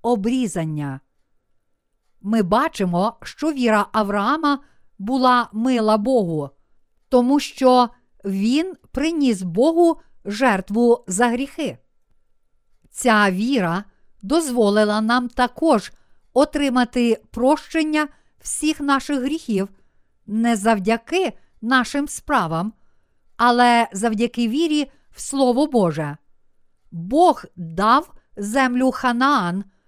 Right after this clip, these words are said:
як своє благословення тим, котрі отримали духовне обрізання, яке змиває їхні гріхи через жертву та віру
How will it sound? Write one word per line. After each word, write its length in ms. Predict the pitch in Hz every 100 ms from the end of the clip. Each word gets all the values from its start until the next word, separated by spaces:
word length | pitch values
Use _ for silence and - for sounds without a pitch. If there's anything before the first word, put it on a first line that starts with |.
| _ _
як 200 | 196 233
своє 600 | - - 247 226 247 226 -
благословення 1120 | 185 233 220 220 - 220 208 285 247 185 190 - _ _ _ _ _ _ -
тим, 400 | 294 214 202 247 _ _ _ -
котрі 440 | 254 247 254 247
отримали 840 | - 220 226 269 330 294 285 277 262 _ _ -
духовне 680 | 190 294 - 277 214 226 226 -
обрізання, 880 | 220 190 269 247 175 170 165 180 220 _ _ _ _ -
яке 340 | 208 233 247
змиває 720 | 214 214 240 226 302 294 277 262 _ _ _
їхні 640 | 202 190 233 277 - 302 302
гріхи 460 | 330 - 196 185 - _ _ _ _ -
через 460 | 240 226 220 185 -
жертву 680 | 185 185 269 240 - 180 220 _ _ _ _ _ -
та 320 | 247 233 220 - 196
віру 640 | 190 208 294 302 294 277